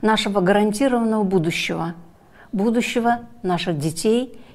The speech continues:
и всего нашего общества. Поэтому сегодня перед семьей, перед школой, в том числе и начальной школой, стоит задача воспитания патриота России,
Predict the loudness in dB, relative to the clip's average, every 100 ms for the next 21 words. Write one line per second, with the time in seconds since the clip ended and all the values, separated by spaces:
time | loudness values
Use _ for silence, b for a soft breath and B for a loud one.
0 | -2 0 0 0 -2 0 -2 -2 -2 -4
1 | -4 -4 -4 -6 -6 -6 -6 -10 -20 B
2 | B B B B B B 2 4 4 4
3 | 4 2 2 2 4 2 4 2 2 2
4 | 4 6 6 4 2 -2 -16 -6 0 2
5 | 0 -4 -14 -20 -12 -6 -6 2 4 6
6 | 4 2 0 0 0 0 2 2 2 2
7 | 2 2 0 -2 0 4 4 2 B B
8 | B -4 2 2 2 2 4 2 0 -2
9 | -2 -2 -2 -2 0 0 0 -4 B B
10 | -2 2 4 4 4 2 2 0 2 2
11 | 0